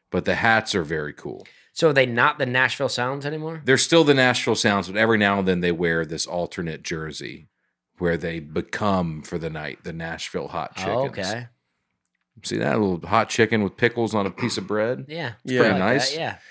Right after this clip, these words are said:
Speaker 3: I need some. I, I, I don't have sound stuff.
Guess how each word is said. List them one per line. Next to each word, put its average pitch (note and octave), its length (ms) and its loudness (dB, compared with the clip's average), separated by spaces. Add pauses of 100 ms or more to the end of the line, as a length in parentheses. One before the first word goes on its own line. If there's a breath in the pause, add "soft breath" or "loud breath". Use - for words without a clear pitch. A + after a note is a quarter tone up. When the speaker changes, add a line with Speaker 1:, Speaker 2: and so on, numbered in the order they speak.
(320 loud breath)
Speaker 3:
I F3 100 6
need A3+ 180 2
some. C3+ 180 -2
I, F3+ 400 4
I, F3+ 40 4
I E3 440 2
don't G3+ 160 0
have D#3 160 0
sound A#2 480 -2
stuff. - 540 -16